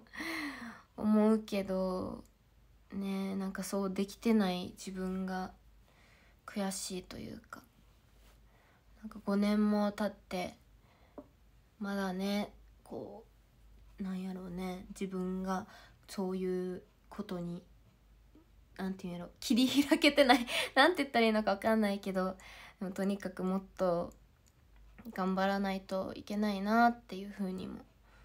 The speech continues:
まあでも、なんかこうね、なんやろ。うーん、言葉難しいですけど。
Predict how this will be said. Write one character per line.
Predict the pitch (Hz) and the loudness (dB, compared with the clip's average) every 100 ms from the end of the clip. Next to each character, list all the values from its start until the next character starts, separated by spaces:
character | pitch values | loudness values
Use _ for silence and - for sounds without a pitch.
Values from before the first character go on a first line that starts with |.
| - - - - - | -20 -20 -20 -20 -10
ま | 196 | -6
あ | |
で | 190 | -4
も、 | 190 - - - | -6 -8 -14 -16
な | 208 | -14
ん | |
か | 190 | -14
こ | 190 214 208 - | -16 -16 -14 -12
う | 208 | -8
ね、 | 196 196 - _ _ _ - - - | -6 -6 -12 _ _ _ -20 -20 -6
な | 208 | -2
ん | 214 | 0
や | 202 | 0
ろ。 | 196 - _ _ - - _ _ _ - - - _ - - - - - - | -4 -14 _ _ -20 -20 _ _ _ -20 -20 -20 _ -20 -20 -20 -20 -20 -6
う | |
ー | 202 | -2
ん、 | 196 190 180 175 180 - - - - - - - - - - - - - | 0 -2 -4 -6 -8 -10 -12 -14 -16 -20 -20 -20 -20 -20 -20 -20 -20 -20
言 | 127 107 - - 240 214 | -16 -14 -10 -8 0 4
葉 | 196 | 4
難 | 196 196 - 196 | 4 0 -2 -6
し | - 185 | -4 -4
い | |
で | 185 | -6
す | - | -8
け | - | -12
ど。 | - | -12